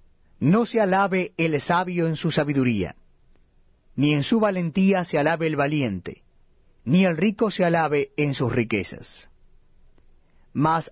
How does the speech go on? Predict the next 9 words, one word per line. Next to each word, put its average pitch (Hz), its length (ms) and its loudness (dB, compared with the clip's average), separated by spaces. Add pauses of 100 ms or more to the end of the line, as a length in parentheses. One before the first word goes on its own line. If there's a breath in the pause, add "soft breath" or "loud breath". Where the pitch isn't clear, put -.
alábese 185 680 0
en 175 80 2
esto 131 500 0 (320 soft breath)
el 175 280 -2
que 160 160 -2
se 147 280 -2
hubiere 160 420 2
de 143 140 0
alabar 120 520 -2